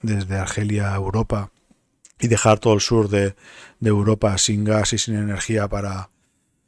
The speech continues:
fábricas y para el invierno, para calefacción y para electricidad, lo cual sería una catástrofe brutal.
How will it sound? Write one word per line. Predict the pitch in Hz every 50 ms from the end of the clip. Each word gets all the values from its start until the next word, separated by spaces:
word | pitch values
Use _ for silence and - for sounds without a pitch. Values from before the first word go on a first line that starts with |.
| _ _
fábricas | - 120 113 110 110 110 - - 113 107 104 104 104 - -
y | 110
para | 107 - 98 101 98 98
el | 98 98
invierno, | 98 95 95 107 113 120 117 107 113 107 107 107
para | 104 110 107
calefacción | 101 110 101 98 - - 107 98 - - 113 110 113 113 110 107
y | 107 104
para | 101 104 101
electricidad, | 101 98 92 - - 98 - - 98 98 117 - -
lo | - 120
cual | - 107 104
sería | - - 101 101 101 104
una | 104 101 101
catástrofe | 98 98 - 98 - - 107 - 104
brutal. | 98 95 95 92 - 101 123 151